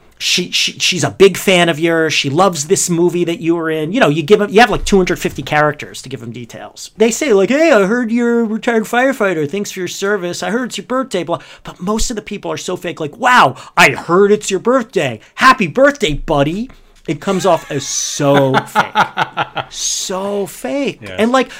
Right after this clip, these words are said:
Speaker 1: especially, and I read an article where the, the, the, the, um, the founders are afraid that it's gonna be less appealing over time. As, you know, 'cause when,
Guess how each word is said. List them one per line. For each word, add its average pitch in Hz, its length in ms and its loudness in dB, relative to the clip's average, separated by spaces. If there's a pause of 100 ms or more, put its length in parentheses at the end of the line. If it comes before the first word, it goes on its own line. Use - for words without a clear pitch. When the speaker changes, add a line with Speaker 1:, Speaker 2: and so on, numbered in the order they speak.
(160)
Speaker 1:
especially, 233 680 2
and 208 120 0
I - 20 2
read 262 160 0
an 254 60 2
article 233 300 2
where 185 80 -4
the, 165 160 -4
the, 147 340 -4
the, 123 280 -6 (420)
the, 143 200 -6
um, 131 220 -4
the 139 120 -8
founders 185 480 0
are 139 120 -2
afraid 160 560 -4
that 127 200 -10
it's 139 200 -8
gonna 151 200 -8
be 143 140 -8
less 143 240 -6
appealing 233 400 -6
over 135 180 -8
time. 107 380 -12 (380)
As, 143 280 -4
you 208 80 -2
know, 156 140 -2
'cause 185 240 -6
when, 202 140 -4